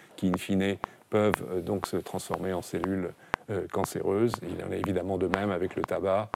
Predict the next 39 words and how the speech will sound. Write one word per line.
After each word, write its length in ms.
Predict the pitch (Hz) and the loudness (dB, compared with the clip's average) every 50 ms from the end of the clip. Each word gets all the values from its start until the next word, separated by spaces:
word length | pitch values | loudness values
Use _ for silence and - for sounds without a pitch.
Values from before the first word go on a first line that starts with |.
| - - - _ - 113 | -12 -12 -20 _ -8 -4
et, 180 | 107 101 - - | -4 -4 -2 4
<clears throat> 40 | - | 8
et 240 | 139 - 170 123 110 | 8 8 8 8 4
le 100 | 98 95 | 4 2
cancer 300 | 95 95 - - 110 98 | 0 0 0 2 2 2
du 140 | 98 98 | 2 0
poumon 480 | 92 - 95 92 90 90 98 104 104 98 | -4 -4 -2 0 2 2 4 4 4 2
et 160 | 92 85 - - - | 2 0 -2 -2 -6
ainsi 180 | 92 - - | -6 -6 -6
de 60 | 87 - | -8 -6
suite. 240 | - - - - - - - - - - - - - - - - - - - - - - - - - - - - - - - - - - - - - | -6 -6 -6 -6 -8 -10 -20 -20 -20 -20 -12 -6 -6 -6 -6 -8 -20 -20 -16 -16 -14 -8 -8 -8 -8 -10 -16 -18 -18 -20 -16 -10 -10 -10 -8 2 8
Voilà. 300 | 104 113 107 98 - - - - - - - | 10 10 10 10 8 4 0 -6 -10 -6 2
Donc 280 | 113 113 113 107 101 - | 6 6 8 8 6 8
si 80 | - 127 | 10 12
on 100 | 120 110 | 12 12
reprend, 520 | 123 123 - - 135 123 117 110 104 98 | 12 10 10 10 10 10 10 10 10 8
euh, 120 | 92 90 90 - - - - - - | 6 4 0 -4 -8 -8 -8 -10 -4
cet 280 | - - 113 92 - | 4 4 6 6 6
aspect 420 | 101 - - - - 107 104 101 101 | 4 2 4 8 10 10 10 10 8
cancer 380 | - - 107 101 - 120 110 98 | 6 2 2 4 6 6 6 6
et 60 | 101 | 6
inflammation, 640 | 90 92 - - 98 92 95 90 - - 127 131 147 165 160 151 - - - 82 82 113 - - - | 2 0 0 0 0 0 0 0 4 4 6 6 6 6 4 0 -6 -12 -10 -10 -10 -8 -8 -6 -6
ex-, 200 | 98 - - - - | -6 -8 -8 -8 -8
exprimé 460 | 107 - - - - 104 98 98 98 | -6 -4 -4 -2 0 2 2 4 4
ici 320 | 98 - - - 107 101 | 2 2 4 4 4 4
encore 260 | 90 82 - 113 101 | 4 2 2 2 2
d'une 180 | 90 90 95 76 | 4 2 2 2
autre 220 | 90 - - 95 | 0 0 -2 -2
façon, 460 | 90 - 95 87 - - 123 139 151 151 - - - - - - - - | -2 0 -2 0 2 2 2 2 2 0 -4 -12 -14 -8 -8 -8 -6 -4
vous 140 | 90 87 92 | -2 0 2
avez 200 | 101 95 98 95 | 4 6 6 6
ici 200 | 92 - - 107 | 4 4 4 4
une, 180 | 98 92 95 95 | 4 4 2 2
une 120 | 98 101 | 2 4
barrière 340 | 98 101 101 104 101 92 90 | 4 6 6 6 6 6 6
épithéliale, 560 | 90 - - - - 95 92 107 117 127 113 | 4 2 0 2 4 6 6 8 6 6 4
si 80 | - - | 2 -2
on 100 | - - | -4 -2
considère 440 | - 95 - - 101 92 92 90 | -4 -6 -4 -2 -2 -2 0 -2